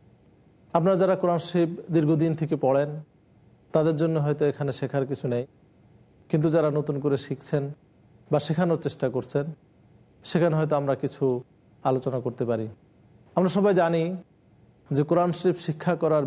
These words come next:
বিষয়টা ইসলামে এত গুরুত্বপূর্ণ, যার চেয়ে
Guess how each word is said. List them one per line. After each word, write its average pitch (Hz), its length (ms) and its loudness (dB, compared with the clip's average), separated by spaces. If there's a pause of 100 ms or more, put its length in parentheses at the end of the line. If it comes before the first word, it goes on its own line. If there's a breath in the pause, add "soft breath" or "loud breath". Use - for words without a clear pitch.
বিষয়টা 143 400 0 (760)
ইসলামে 135 320 -2 (120)
এত 135 80 -2 (120)
গুরুত্বপূর্ণ, 139 540 0 (1000)
যার 147 260 2
চেয়ে 143 220 2